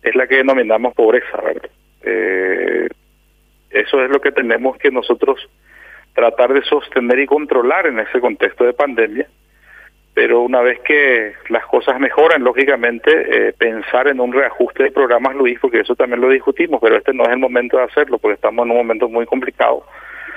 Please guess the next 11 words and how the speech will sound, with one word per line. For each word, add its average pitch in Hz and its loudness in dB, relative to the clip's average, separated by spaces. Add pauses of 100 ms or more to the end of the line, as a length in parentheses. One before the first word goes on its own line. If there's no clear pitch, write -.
(360)
pero 135 4
tenemos 135 0
que 147 0 (500)
trabajar 135 0
a 135 -2
fin 131 -4
de 143 4
ajustar 139 0
los 151 0
programas 135 0
sociales 143 0